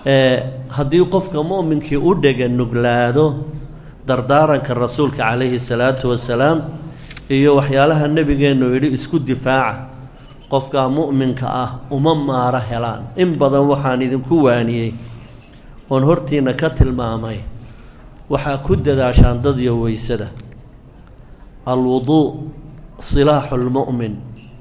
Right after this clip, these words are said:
Weysadu waa mu'minka difaaciisa weeye. Makhluuqa inala dagaalamayo oo shaydaanka ah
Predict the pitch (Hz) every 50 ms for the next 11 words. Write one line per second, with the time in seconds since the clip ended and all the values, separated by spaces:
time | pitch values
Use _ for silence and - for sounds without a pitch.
0 | - - - - - - - - - - - - - 127 127 127 127 120 - -
1 | 175 185 180 147 131 110 92 92 - - - - - - - - - - - -
2 | - - 127 127 127 127 123 127 143 165 190 - 160 156 147 143 131 120 - 139
3 | 123 107 95 - - - - - - - - - 120 135 139 - - 160 156 139
4 | 117 117 131 135 120 - - 120 120 120 117 120 117 117 117 120 113 110 - -
5 | - - - - - - - - - - - - - - - - - - - -
6 | - - - - 131 123 - 175 185 196 180 - - 165 156 165 160 156 151 151
7 | 160 185 175 151 151 143 139 139 135 139 147 165 160 151 139 127 123 123 123 131
8 | 131 135 135 131 - - 131 135 131 135 135 165 165 147 139 127 135 - 123 -
9 | 127 127 120 113